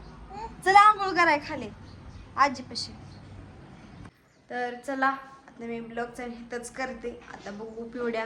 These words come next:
खायला खाते की नाही काय माहिती, टेन्शन आले मला. तर इतकं आणायला लावलंय त्यांना आणि त्यांनी पण घेऊन आले. पिहू रडती म्हणून सारखंच खायला, तिचं पोट भराना म्हणून. तर आता खाते का नाही काय माहित नाही मला. मी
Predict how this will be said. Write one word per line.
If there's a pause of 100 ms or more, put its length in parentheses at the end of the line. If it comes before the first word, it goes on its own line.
खायला
खाते
की
नाही
काय
माहिती,
टेन्शन
आले
मला. (1000)
तर
इतकं
आणायला
लावलंय
त्यांना
आणि
त्यांनी
पण
घेऊन
आले.
पिहू
रडती
म्हणून
सारखंच
खायला, (360)
तिचं
पोट
भराना
म्हणून. (540)
तर
आता (120)
खाते
का
नाही
काय
माहित
नाही
मला.
मी